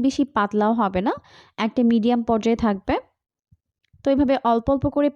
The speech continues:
পানি দিব আর ভালো করে এটাকে মিশিয়ে নিব। সব কিছুকে ভালো করে মিশিয়ে নেওয়ার পর একটি সাইডে রেখে দিলাম।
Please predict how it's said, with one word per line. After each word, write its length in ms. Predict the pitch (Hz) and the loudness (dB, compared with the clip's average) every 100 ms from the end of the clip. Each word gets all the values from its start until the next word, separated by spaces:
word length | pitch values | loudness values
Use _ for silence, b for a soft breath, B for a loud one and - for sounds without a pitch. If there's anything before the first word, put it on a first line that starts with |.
| 247 | 0
পানি 220 | 226 262 254 | 2 2 2
দিব 160 | 233 220 285 226 | 0 0 -2 0
আর 80 | 220 196 | -2 -2
ভালো 240 | 214 214 226 220 | 0 0 2 0
করে 140 | 226 | 0
এটাকে 220 | 220 214 220 | 0 0 0
মিশিয়ে 300 | 208 202 226 208 | 0 0 0 2
নিব। 120 | 202 311 605 _ _ _ _ _ _ _ _ _ _ _ _ _ _ _ _ _ _ _ - _ _ _ _ _ _ _ _ - | 0 -2 -4 _ _ _ _ _ _ _ _ _ _ _ _ _ _ _ _ _ _ _ -20 _ _ _ _ _ _ _ _ -4
সব 140 | 285 | -2
কিছুকে 260 | 294 311 330 320 | -2 0 0 2
ভালো 160 | 262 262 | 2 2
করে 140 | 285 294 269 | 2 2 2
মিশিয়ে 280 | 269 285 285 | 2 0 2
নেওয়ার 200 | 285 285 233 | 2 2 2
পর 140 | 220 233 214 | 2 0 -4
একটি 160 | 233 247 | -4 -2
সাইডে 240 | 240 226 240 | 0 2 2
রেখে 160 | 240 233 | 2 2
দিলাম। 220 | 233 247 | 2 2